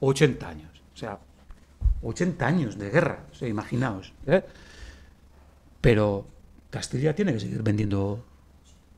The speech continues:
lana. Los fabricantes de, de telas de Flandes siguen necesitando el merino castellano.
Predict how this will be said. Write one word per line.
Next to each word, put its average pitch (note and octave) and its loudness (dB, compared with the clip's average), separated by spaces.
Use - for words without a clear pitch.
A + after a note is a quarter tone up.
lana. A3 8
Los B2 8
fabricantes C3 6
de, D#3+ 8
de D#3+ 8
telas E3 8
de E3+ 6
Flandes G3+ 2
siguen G3+ 2
necesitando A2 4
el D3 12
merino C#3 12
castellano. F#3 10